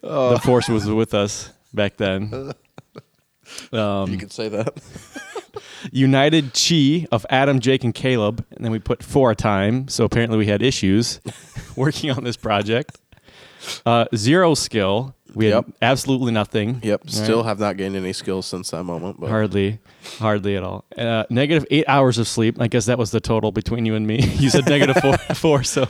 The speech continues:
Speaker 1: Yeah,
Speaker 2: times
Speaker 1: yeah,
Speaker 2: two.
Speaker 1: yeah.
Speaker 2: Glad we were doing our math back then. Three ruined friendships. Okay.
Speaker 1: Yep.
Speaker 2: Oh, well. Um, and then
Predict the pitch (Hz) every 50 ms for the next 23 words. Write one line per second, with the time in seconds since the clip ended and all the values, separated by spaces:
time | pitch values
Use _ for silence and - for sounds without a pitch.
0 | - - - - - - - 123 123 120 - 95 - 135 147 151 147 - - -
1 | - - _ _ - 113 120 123 113 117 120 113 113 113 117 117 117 117 113 110
2 | 107 107 107 110 110 - - 110 107 - - 113 113 120 120 - - - - _
3 | _ - - 143 160 170 170 156 160 165 165 165 - - 123 120 120 - 151 170
4 | - - - - 123 117 120 - - 120 113 127 151 151 101 107 - - _ 143
5 | 127 110 120 135 139 131 120 123 143 151 - _ _ _ _ _ _ _ _ _
6 | _ - 113 110 107 107 107 104 101 101 101 107 - - _ _ _ - 117 117
7 | 113 113 110 107 107 101